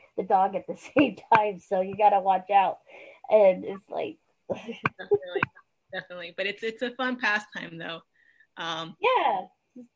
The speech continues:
Speaker 1: So, um, like I said, I, I started doing podcasting, uh, nine years ago,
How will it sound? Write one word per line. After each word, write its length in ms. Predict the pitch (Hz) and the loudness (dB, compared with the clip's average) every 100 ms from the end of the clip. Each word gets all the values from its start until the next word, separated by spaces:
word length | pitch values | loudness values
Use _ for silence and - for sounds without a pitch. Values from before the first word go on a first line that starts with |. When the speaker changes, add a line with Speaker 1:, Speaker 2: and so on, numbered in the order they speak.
| - | -2
Speaker 1:
So, 320 | 226 214 - | 4 4 6
um, 320 | 226 214 202 | 6 6 4
like 160 | - 247 | 0 2
I 120 | 277 254 | 2 4
said, 180 | 226 - | 2 2
I, 220 | 220 233 - | 0 0 -4
I 100 | 254 | -4
started 280 | - 294 294 | 2 2 2
doing 180 | 277 254 - | 0 2 0
podcasting, 760 | 247 247 226 226 233 220 208 - | 0 0 -2 -4 -8 -8 -8 -2
uh, 200 | 214 196 | 0 0
nine 240 | 214 214 | 0 -2
years 180 | 240 220 | -2 -4
ago, 320 | 202 180 214 | -4 -2 -4